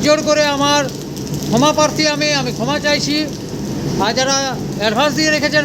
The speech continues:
প্রচুর পরিমাণে, তাদের কাছেও আমি ক্ষমা চাইছি। বুধবার থেকে কারখানা বন্ধ থাকবে, আমাদের প্রোডাকশন একদম বন্ধ। দেখতে পাচ্ছেন এই দুটিও এখনই চলে যাবে। এই বৃষ্টির মধ্যেও আমরা গাড়ি লোড করতে, দিতে বাধ্য হচ্ছি। যারা অ্যাডভান্স দিয়ে রেখেছেন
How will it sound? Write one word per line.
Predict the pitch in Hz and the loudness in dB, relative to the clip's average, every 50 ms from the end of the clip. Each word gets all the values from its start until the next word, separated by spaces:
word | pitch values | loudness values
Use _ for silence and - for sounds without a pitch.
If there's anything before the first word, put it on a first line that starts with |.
| - - | 0 -2
প্রচুর | 269 262 294 302 285 269 | -4 -2 -4 -4 0 2
পরিমাণে, | 294 294 294 294 294 294 285 285 | 2 2 4 4 2 2 2 2
তাদের | 262 247 277 247 | 2 2 2 2
কাছেও | 285 262 262 294 | 2 2 2 2
আমি | 285 294 285 | 0 0 -2
ক্ষমা | - 247 277 285 277 285 | -2 0 0 0 0 0
চাইছি। | 285 277 - 254 294 294 240 | 0 0 -2 -2 -4 -4 -2
বুধবার | 226 262 269 285 285 285 277 - | -4 -4 0 0 0 2 2 4
থেকে | 294 277 285 - | 4 4 4 4
কারখানা | 269 262 247 - 262 269 277 240 | 2 2 2 2 2 2 2 2
বন্ধ | 247 254 254 247 277 262 | 0 0 0 0 0 0
থাকবে, | 285 277 294 285 277 | 0 2 4 4 4
আমাদের | 269 277 277 277 277 277 277 262 - - - - - - - - - | 4 4 4 4 4 4 2 0 -2 -6 -6 -6 -6 -6 -6 -4 0
প্রোডাকশন | - 233 254 285 269 - 285 285 277 262 | 2 4 4 4 2 2 2 2 2 2
একদম | 254 254 277 294 294 277 247 | 2 2 2 2 2 2 0
বন্ধ। | 247 254 262 262 294 294 302 277 - - - - - - - - - - - - - - - - - - - - - - - - - | 0 0 2 2 4 4 4 2 0 -6 -8 -8 -8 -8 -8 -8 -6 -6 -4 -2 -2 -2 -2 -2 0 0 0 0 0 0 0 2 0
দেখতে | 226 226 - 294 | 2 2 4 4
পাচ্ছেন | 294 285 294 294 294 | 4 4 2 2 0
এই | 285 240 | 0 0
দুটিও | - 277 302 302 302 302 302 302 294 285 262 | 0 0 2 2 4 4 2 2 0 0 -2
এখনই | 240 - 277 302 294 - | 0 0 0 0 0 0
চলে | 269 269 277 294 285 | 2 2 4 4 2
যাবে। | 285 285 294 294 302 311 302 - - - - - - - - - - - - - - - - - 226 | 2 4 4 4 4 2 0 -4 -6 -8 -8 -6 -6 -6 -6 -6 -4 -4 -4 -2 -2 -2 0 2 2
এই | 262 220 | 2 2
বৃষ্টির | 262 269 - - 311 311 285 285 | 0 -2 -2 0 0 0 2 2
মধ্যেও | 294 - - 294 302 294 | 2 2 2 2 2 2
আমরা | 285 294 285 254 | 2 0 0 0
গাড়ি | 262 285 277 254 | 0 0 2 2
লোড | 269 294 285 294 | 2 2 2 -2
করতে, | 302 - - - | -4 -4 -4 -4
দিতে | 269 - - 302 247 | -4 -2 0 0 0
বাধ্য | 240 233 202 - 285 294 | 0 0 2 4 4 4
হচ্ছি। | 285 202 - - 294 285 262 | 4 2 0 0 0 0 2
যারা | 254 240 247 262 | 2 2 2 0
অ্যাডভান্স | 262 233 202 247 277 269 | 0 0 0 0 0 0
দিয়ে | 269 277 277 | 0 0 0
রেখেছেন | 277 262 277 285 277 | 0 2 2 0 0